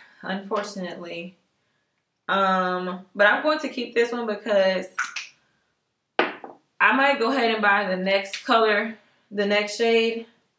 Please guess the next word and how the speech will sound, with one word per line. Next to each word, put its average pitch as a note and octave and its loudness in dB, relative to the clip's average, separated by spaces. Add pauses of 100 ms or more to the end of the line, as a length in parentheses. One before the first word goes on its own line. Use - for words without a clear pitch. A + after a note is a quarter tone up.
(3000)
But F#3+ 2